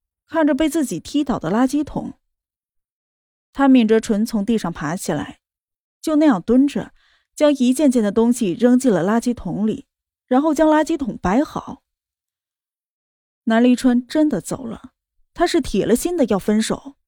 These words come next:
可是自己做错了什么？自己哪里做错了？莫渊熙的眼眸里面有一些湿润，心里面是又酸又涩。他就蹲在那里一动也不动。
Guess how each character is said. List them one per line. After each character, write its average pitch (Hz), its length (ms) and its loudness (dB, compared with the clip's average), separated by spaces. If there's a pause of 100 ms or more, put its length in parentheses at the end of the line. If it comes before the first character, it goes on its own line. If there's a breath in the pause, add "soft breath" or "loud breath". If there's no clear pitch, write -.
(680)
可 254 120 2
是 311 120 -2
自 339 160 0
己 - 140 -4
做 302 240 0
错 269 160 0
了 214 80 2
什 - 180 -8
么？ 208 220 -4 (300 soft breath)
自 381 120 0
己 254 140 0
哪 175 180 -2
里 320 140 0
做 - 180 0
错 175 260 -2
了？ - 260 -12 (1300)
莫 285 180 4
渊 285 140 6
熙 285 120 0
的 262 100 4
眼 202 160 2
眸 202 140 0
里 214 100 -2
面 190 220 -6
有 175 140 -4
一 - 20 -8
些 185 140 -4
湿 226 200 -4
润， 226 280 -2 (200)
心 359 220 -4
里 285 80 4
面 196 160 -2
是 247 120 -8
又 262 200 -2
酸 202 220 -2
又 196 160 -2
涩。 - 380 -10 (1300)
他 269 160 -2
就 254 140 0
蹲 269 180 4
在 262 140 2
那 190 180 0
里 165 220 -8 (160)
一 190 160 -2
动 269 220 2
也 180 120 -4
不 160 140 -8
动。 - 240 -8